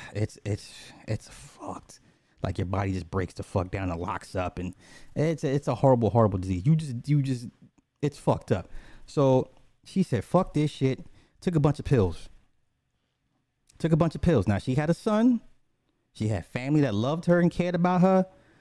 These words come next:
but she was like, Fuck this. I'm not living the rest of my life uh, with, with M S. And I was not mad.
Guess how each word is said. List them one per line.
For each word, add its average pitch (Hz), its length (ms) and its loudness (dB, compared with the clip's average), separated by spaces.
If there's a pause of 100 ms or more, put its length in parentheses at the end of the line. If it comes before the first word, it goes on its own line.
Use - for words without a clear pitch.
(200)
but 95 140 -2
she 165 160 -2
was 165 100 4
like, 98 200 2
Fuck - 420 0
this. 123 320 2
I'm 120 220 2
not 127 240 0
living 117 260 4
the 110 80 4
rest 107 200 2
of 110 60 2
my 107 80 4
life 98 440 0 (680)
uh, 95 640 0 (340)
with, 104 240 -4 (100)
with 95 200 -4
M 98 180 2
S. - 380 -8 (2000)
And 98 240 -4
I 104 100 -8
was 110 300 2
not 113 160 0
mad. 87 380 -2